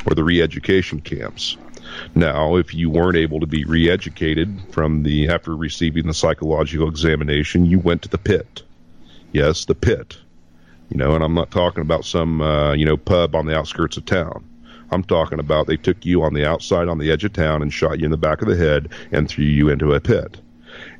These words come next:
And you are right, Dave. These people are talking politicide, genocide, and democide. And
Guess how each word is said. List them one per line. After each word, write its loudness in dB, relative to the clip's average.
And 0
you 2
are 4
right, 2
Dave. -2
These -6
people 2
are 2
talking 0
politicide, 0
genocide, 0
and -6
democide. -4
And 0